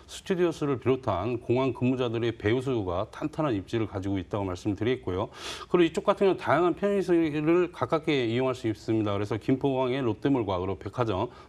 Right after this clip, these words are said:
마트, 그리고 공항시장, 도서관, 그리고 관공서 등 쇼핑과 함께 문화생활까지 다양하게, 아, 이용이 가능하고요. 그리고 지역 내에 십 분 내 도보 통학이 가능한 초등 고등학교에 있어서, 어,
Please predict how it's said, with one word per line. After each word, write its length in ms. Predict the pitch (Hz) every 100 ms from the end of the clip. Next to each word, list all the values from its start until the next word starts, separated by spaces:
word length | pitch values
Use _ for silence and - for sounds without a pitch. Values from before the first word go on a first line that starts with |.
| -
마트, 400 | 117 - 107 82 - -
그리고 180 | 104 101
공항시장, 680 | - 123 147 - 98 90 110 -
도서관, 460 | 110 123 110 85 92
그리고 160 | 101 101
관공서 540 | 107 123 147 127 107
등 200 | 90 110 - - -
쇼핑과 460 | 208 208 202 180
함께 260 | 165 156 160
문화생활까지 1040 | 107 107 143 147 127 160 160 139 95 95 107
다양하게, 760 | 98 117 131 98 87 101 127 - -
아, 160 | 101 95
이용이 320 | 107 123 104
가능하고요. 680 | - 107 135 107 90 90 131 - - -
그리고 220 | - 185 185
지역 300 | - 196 190
내에 220 | 147 160
십 180 | - -
분 60 | 202
내 200 | 190 175
도보 280 | 131 151
통학이 280 | 156 160 156
가능한 340 | 131 135 139 -
초등 340 | 180 170 175
고등학교에 640 | 117 123 139 123 123 110
있어서, 500 | 104 117 117 156 147 107
어, 340 | 101 104